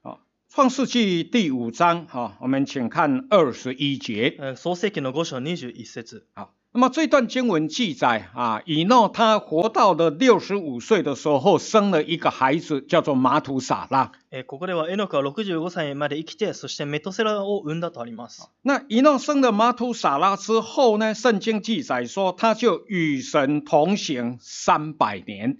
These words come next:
Speaker 1: そしてエノクはメトセラを産んだ後、三百年神と共に歩んだとあります。
Speaker 2: 啊，那接下来二十三节就告诉我们，以诺他总共活了三百六十五岁，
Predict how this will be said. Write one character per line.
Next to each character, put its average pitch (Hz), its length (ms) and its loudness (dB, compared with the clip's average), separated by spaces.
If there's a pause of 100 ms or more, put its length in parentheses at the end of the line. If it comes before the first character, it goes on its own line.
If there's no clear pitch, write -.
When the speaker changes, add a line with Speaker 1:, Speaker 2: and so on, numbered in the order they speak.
Speaker 1:
そ - 140 -16
し - 100 -12
て 190 140 -4
エ 196 80 0
ノ 202 120 0
ク 165 60 -4
は 147 60 -2
メ 143 100 -4
ト 160 100 -10
セ 170 100 -6
ラ 147 80 -4
を - 20 -4
産 151 60 -2
ん - 20 -4
だ 185 80 0
後、 135 300 -4
三 190 200 -2
百 214 200 0
年 147 100 -4
神 165 160 -4
と 135 100 -6
共 160 180 -4
に 165 100 -8
歩 147 280 -6
ん 131 40 -8
だ 110 100 -10
と 113 80 -18
あ 117 60 -12
り 113 80 -18
ま 110 120 -20
す。 113 100 -12
Speaker 2:
啊， 113 60 -6
那 135 140 -2
接 214 220 4
下 233 160 2
来 139 140 4
二 220 200 4
十 160 180 -6
三 190 240 0
节 123 200 -6
就 202 220 2
告 214 260 4
诉 214 180 0
我 127 140 2
们， 135 240 2
以 143 240 2
诺 190 340 4
他 208 160 4
总 120 280 0
共 165 220 4
活 143 280 2
了 156 120 4
三 208 540 0
百 120 280 2
六 156 360 4
十 - 140 -6
五 127 320 -6
岁， 180 340 4